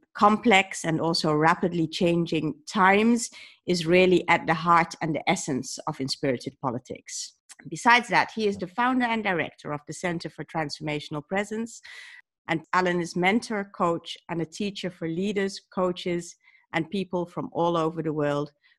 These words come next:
who are committed to making a difference in a rapidly changing world.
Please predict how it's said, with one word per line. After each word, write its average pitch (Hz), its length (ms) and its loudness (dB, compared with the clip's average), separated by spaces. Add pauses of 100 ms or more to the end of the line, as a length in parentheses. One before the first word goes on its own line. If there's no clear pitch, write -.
who 170 80 0
are 151 80 4
committed 175 540 -4
to - 120 -8
making 156 360 -4
a 143 40 -2
difference 151 680 -6
in 151 140 -2
a 143 40 0
rapidly 151 440 -2
changing 156 500 -6
world. 135 340 -4